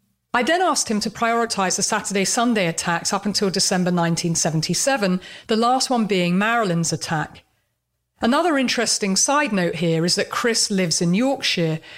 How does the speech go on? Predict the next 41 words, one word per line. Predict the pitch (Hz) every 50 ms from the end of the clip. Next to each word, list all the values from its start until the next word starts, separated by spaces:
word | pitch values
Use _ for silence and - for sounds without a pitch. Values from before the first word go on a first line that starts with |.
| - -
so | - - 247
he | 247 262
has | 254 226 269 254 226
local | 226 254 254 262 262 - - 240
knowledge | 226 233 262 262 262 240 220 -
I | 190
can | 170 - 196 185
draw | 170 196 233 233 247 240 220
upon, | 240 - - 180 165 160 160 - - - - - -
and | 233
he's | 240 214 -
done | - 254 247 247
me | 240 233 214
a | 196
favour | - - 254 247 240 240 220 - 185 175
and | 185 214
also | 226 208 - 220 202
taken | - - 208 196 -
some | 190 - 202 190 208
other | 214 220 240
pictures | 233 - - - - - 190 170 -
of | 175
significant | - - 180 160 190 175 165 170 - - 170 165 160
locations. | 175 165 160 - - 240 247 254 247 - - 175 156 156 156 - - - - - - - -
More | 208 202 196 202 185
on | 175 175 180
that | 175 165 156 156 - -
in | 196 180 170
other | 160 151 160 160 165
episodes. | 185 190 - 226 - - - 170 156 151 151 147 - - - - - - - - - - - - - -
You | - 247 247
know, | 277 277
it's | 285 277 -
always | 302 302 302 302 294 269
good | - - 262 240 247
to | - 196
have | 214 190 -
boots | - 233 240 - - 226
on | 208 190
the |
ground, | 180 - 190 180 170 165 165 165 170